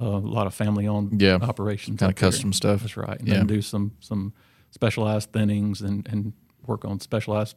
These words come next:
Speaker 1: products and that
Speaker 2: Mm-hmm.
Speaker 1: type thing. There's some axe handle companies and, you know, charcoal, those type things
Speaker 2: Yeah.
Speaker 1: that, that are
Speaker 2: Crown molding.
Speaker 1: That's
Speaker 2: and
Speaker 1: right.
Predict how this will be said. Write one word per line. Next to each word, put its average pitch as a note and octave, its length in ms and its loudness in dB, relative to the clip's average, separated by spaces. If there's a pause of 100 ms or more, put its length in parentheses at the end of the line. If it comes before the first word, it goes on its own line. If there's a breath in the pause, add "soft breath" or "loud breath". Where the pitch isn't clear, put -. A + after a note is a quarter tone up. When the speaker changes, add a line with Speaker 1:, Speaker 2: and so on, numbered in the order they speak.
(160)
Speaker 1:
products G#2 480 -2
and G#2+ 100 0
that G2+ 80 6
Speaker 2:
Mm-hmm. G2 80 2
Speaker 1:
type G2 200 2
thing. G2+ 260 -2
There's G#2+ 200 -4
some - 120 -14
axe A2 220 -4
handle G#2 280 -2
companies G2+ 640 -4
and, G#2 200 -14 (460 soft breath)
you G#2 100 -12
know, - 120 -12
charcoal, G2+ 480 0
those G2+ 160 -4
type - 240 -12
things G2 300 -4
Speaker 2:
Yeah. F2+ 160 6
Speaker 1:
that, - 240 -8
that - 80 -18
are - 420 -20
Speaker 2:
Crown F#2 240 6
molding. F2+ 560 2
Speaker 1:
That's F2+ 160 2
Speaker 2:
and F2+ 80 0
Speaker 1:
right. - 140 -6